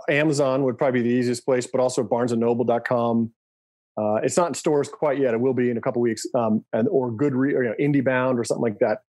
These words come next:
Just go and you can pre-order it and they'll, and you'll get it. I think you get it on the first of September, which is its release date. You might get it a couple days afterwards, but, um,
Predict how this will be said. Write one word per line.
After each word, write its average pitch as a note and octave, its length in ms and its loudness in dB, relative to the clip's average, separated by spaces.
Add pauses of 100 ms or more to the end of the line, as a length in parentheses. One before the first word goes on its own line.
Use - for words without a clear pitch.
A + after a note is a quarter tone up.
(520)
Just D3 220 -2
go D3 160 2
and C3 200 0
you C3+ 60 0
can B2+ 180 -2
pre-order A#2+ 640 0
it A#2 100 -4
and C#3 80 0
they'll, B2+ 240 0
and A#2 180 -2
you'll C3+ 120 2
get C3+ 260 0
it. A2+ 120 0
I G#2+ 80 -4
think A3+ 180 -2
you - 80 0
get B2+ 160 2
it C3 80 0
on G2+ 80 -2
the F2+ 160 -6
first F#2+ 380 -4
of G2 100 -4
September, G#2+ 400 0
which G#2 160 -2
is G#2 80 -2
its G#2+ 180 -4
release A2+ 260 0
date. A#2 200 0
You C3 80 -2
might C3+ 300 0
get B2+ 100 2
it G#2+ 80 -2
a - 40 -4
couple A#2+ 200 0
days A2+ 160 0
afterwards, G#2+ 400 0
but, G#2 120 -2 (600)
um, G#2+ 320 2